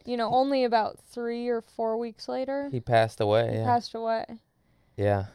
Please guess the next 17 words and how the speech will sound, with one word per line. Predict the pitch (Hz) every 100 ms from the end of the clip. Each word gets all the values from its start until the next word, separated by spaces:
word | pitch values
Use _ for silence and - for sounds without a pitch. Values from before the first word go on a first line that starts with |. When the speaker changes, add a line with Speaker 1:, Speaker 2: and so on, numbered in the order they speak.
| _
Speaker 1:
And, | - 233 226 220 220 214 208 220 - - - _ _ _ _ _ -
yeah, | 226 233 220
it |
was | 233 214
very | 233 226 214 214 226
Speaker 2:
I | 160
did | 110 123
one | 113 117
more | 120 120 107
gig | 104 107 113 120 123 _ _ _ _ -
with | 107 -
him, | 104 107
with | 98 - -
Brittany | 107 - 107 101
Schmidt, | - - 101 98 - _
Audrey | 98 98 104 101
Stewart, | - - 101 98 -